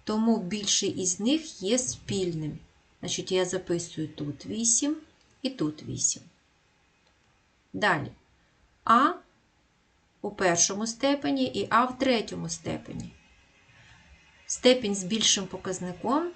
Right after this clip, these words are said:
є спільним для цих двох виразів. І так, а в третьому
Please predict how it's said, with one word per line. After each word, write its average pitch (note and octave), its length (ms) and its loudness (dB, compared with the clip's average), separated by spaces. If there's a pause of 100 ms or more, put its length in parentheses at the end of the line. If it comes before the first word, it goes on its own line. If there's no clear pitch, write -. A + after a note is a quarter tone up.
(200)
є G#3 260 -2
спільним G#3 720 0 (760)
для G3+ 380 0
цих A3 400 -2
двох F3 540 -4
виразів. E3+ 480 -4 (240)
І G3+ 100 -8
так, D#3 420 -6 (800)
а F#3 300 2 (520)
в - 80 -20
третьому G3+ 760 -2